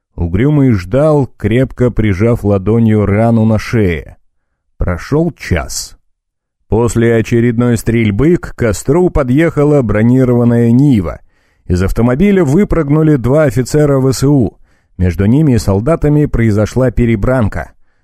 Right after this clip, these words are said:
Машина уехала, но один из офицеров остался. Пьянка у костра прекратилась. Теперь каждые полчаса солдаты нетвёрдым шагом обходили периметр полигона.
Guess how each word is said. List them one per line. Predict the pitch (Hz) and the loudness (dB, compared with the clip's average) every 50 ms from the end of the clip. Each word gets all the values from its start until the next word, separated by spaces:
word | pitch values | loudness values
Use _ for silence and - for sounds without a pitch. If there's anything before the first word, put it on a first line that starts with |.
| - - - | -20 -10 -6
Машина | 98 113 - 190 208 214 208 | -6 -4 0 0 0 2 2
уехала, | 185 139 123 123 170 196 196 - - 190 180 180 170 | 2 2 2 2 0 0 -2 -2 -2 0 0 0 0
но | 147 127 113 | 0 0 0
один | 104 104 120 160 185 175 | 0 0 0 0 0 0
из | 131 107 | 0 0
офицеров | 101 - - 107 - - 127 143 147 143 139 - - | -2 -2 -2 -2 -2 0 0 0 2 0 -2 -2 -4
остался. | - 139 120 - - - 90 78 - - - 82 76 - - - _ _ _ _ _ _ | -4 -4 -4 -4 -4 -6 -6 -6 -6 -8 -8 -8 -8 -10 -14 -20 _ _ _ _ _ _
Пьянка | _ - 87 90 101 123 160 175 160 - 165 151 - | _ -6 -4 -2 0 0 0 -2 -2 -2 -4 -2 -2
у | 127 107 | -2 -2
костра | - 98 90 - - - 104 104 101 101 107 | -2 -2 -4 -4 -4 -4 -2 0 0 0 0
прекратилась. | 104 - - 175 165 - 123 110 101 - - 90 85 71 62 - - - - - _ _ _ _ _ _ _ _ _ | 0 0 0 0 0 0 -2 -2 -4 -4 -4 -6 -6 -6 -8 -10 -10 -12 -12 -14 _ _ _ _ _ _ _ _ _
Теперь | - 85 - - 135 160 165 139 | -6 -4 -2 0 0 0 0 -2
каждые | - - 127 147 156 135 127 143 143 135 | -2 -2 0 0 0 0 0 0 0 0
полчаса | 113 - 127 135 143 123 - 117 104 - - 135 156 165 156 | 0 0 0 0 0 0 -2 -4 -2 -2 -2 0 0 0 -2
солдаты | - - 117 101 98 92 117 127 147 147 - 151 151 143 - - - - _ | -2 -2 -2 0 -2 -2 -2 -2 -2 0 0 0 0 -2 -2 -6 -12 -12 _
нетвёрдым | - 87 87 - - 107 147 175 185 165 156 160 165 160 135 | -4 -2 -2 -2 -2 -2 0 0 0 0 0 0 0 0 -2
шагом | - - 139 151 160 147 151 147 143 - | -2 -2 0 0 0 0 0 0 0 -2
обходили | 120 110 - - 101 104 110 131 147 151 147 139 | -4 -4 -2 -2 -2 0 0 2 2 2 2 0
периметр | - - 107 101 104 107 113 110 104 - 110 101 - | 0 0 0 0 2 2 2 0 0 -2 -4 -4 -4
полигона. | - - 110 110 117 107 113 110 104 92 87 73 64 - | -2 0 0 0 0 0 0 0 0 0 -2 -6 -10 -14